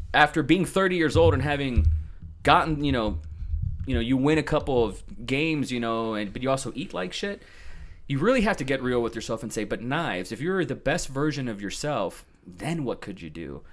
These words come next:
And so I talk about this with my friend Luis Cantu, and shout out to him. We have this thing where we always tell each other, like, you know, I, this is,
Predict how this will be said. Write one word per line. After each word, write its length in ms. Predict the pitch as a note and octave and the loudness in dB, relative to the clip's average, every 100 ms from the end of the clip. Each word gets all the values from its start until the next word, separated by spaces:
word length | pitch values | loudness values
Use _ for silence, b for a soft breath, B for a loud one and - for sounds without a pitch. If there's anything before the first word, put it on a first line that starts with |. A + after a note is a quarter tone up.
| b b | b b
And 120 | A2+ A2 | -10 -2
so 380 | C3+ B2 G#2+ - | 2 2 2 -2
I 100 | A#2+ | -2
talk 200 | D#3+ C#3 | -2 -2
about 200 | A#2+ A2+ | -2 -2
this 120 | A2+ | -6
with 120 | A2 | -6
my 80 | G#2 | -8
friend 260 | - A2 - - | -6 -6 -8 -6
Luis 440 | B2 B2+ C3+ C3+ | -2 0 0 0
Cantu, 600 | - A#2+ G#2+ D3+ C3+ B2 - | -2 -6 -4 -4 -6 -6 -8
and 220 | G2+ F#2 | -8 -6
shout 220 | - B2+ | -4 -2
out 160 | B2+ A#2 | -4 -6
to 100 | G2 | -6
him. 520 | B2 F#3 B2+ G#2+ A2+ _ _ _ _ _ B B B B | -2 -2 -2 -4 -8 _ _ _ _ _ B B B B
We 140 | B2 C3 | -2 2
have 180 | C#3+ | 2
this 160 | A#2+ - | 0 -4
thing 340 | C3+ D3 B2+ | -2 -2 0
where 300 | A2 G#2+ G2+ | 2 2 2
we 140 | G2+ A#2 | 2 -2
always 180 | A2 - | -2 -4
tell 160 | G#2+ | -4
each 160 | G2+ A2 | -4 -4
other, 220 | F#2+ F#2+ | -4 -4
like, 240 | F2+ F2+ | -4 -6
you 80 | G2+ | -6
know, 260 | E2+ D#2 - _ _ _ _ _ - | -6 -8 -12 _ _ _ _ _ 2
I, 260 | C#3+ C#3 | 2 0
this 220 | C#3 E3 | -2 -2
is, 120 | E3 | -2